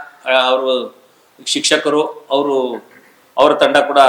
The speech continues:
ಇಲ್ಲಿ ಹನ್ನೊಂದು ಗಂಟೆ, ಹನ್ನೆರಡು ಗಂಟೆವರೆಗೂ ಅವ್ರದ್ದು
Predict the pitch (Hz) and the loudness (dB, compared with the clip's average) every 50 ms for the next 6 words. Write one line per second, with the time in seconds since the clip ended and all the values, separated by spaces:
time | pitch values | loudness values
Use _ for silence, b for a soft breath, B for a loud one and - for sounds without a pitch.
0 | 123 117 110 113 117 127 123 127 131 123 117 127 143 143 143 143 139 139 135 127 | 4 2 0 -2 -4 -6 -6 -2 -2 0 0 0 -2 -4 -4 -4 -4 -4 -4 -4
1 | - 147 139 131 120 127 135 131 127 131 131 123 131 127 123 123 123 135 123 120 | -2 0 0 0 0 -2 -4 -6 -6 -8 -10 -8 -8 -8 -8 -6 -6 -4 -4 -4
2 | 127 123 127 123 127 139 135 123 110 - _ | -4 -6 -8 -10 -10 -10 -10 -12 -12 -16 _